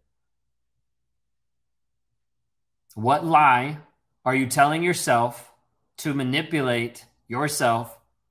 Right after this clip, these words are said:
to stay? You're like, "Oh, I didn't, I didn't want to talk about this piece. It's supposed to be all about the narcissist." Yes, it is. 'Cause the narcissist, it's all about the narcissist. But your healing is all about you,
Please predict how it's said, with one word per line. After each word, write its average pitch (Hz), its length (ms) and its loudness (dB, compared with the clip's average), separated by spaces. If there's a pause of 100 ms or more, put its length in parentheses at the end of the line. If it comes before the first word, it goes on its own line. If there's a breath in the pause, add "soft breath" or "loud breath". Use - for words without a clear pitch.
to 120 60 -12
stay? 113 440 -6 (1900)
You're 135 140 -6
like, 131 160 -4
"Oh, 220 260 2
I 185 140 6
didn't, 190 220 -2
I - 120 0
didn't 196 220 -4
want 190 320 -4
to - 40 -8
talk 202 200 0
about 180 280 4
this 185 220 -4
piece. 170 260 0
It's 175 120 -6
supposed 185 220 -6
to - 20 -10
be 185 80 -2
all 185 140 4
about 175 200 4
the 180 60 -8
narcissist." 160 600 -2
Yes, 175 360 2
it 143 80 -4
is. 180 500 -2 (540)
'Cause 127 120 -8
the 135 100 -4
narcissist, 160 460 -2
it's 135 100 -8
all 170 220 6
about 170 200 4
the 135 60 -4
narcissist. 113 680 -8 (1120)
But 120 160 -8
your 123 80 -2
healing 151 380 0
is 113 100 -6
all 110 120 -4
about 95 300 -8
you, 135 240 -10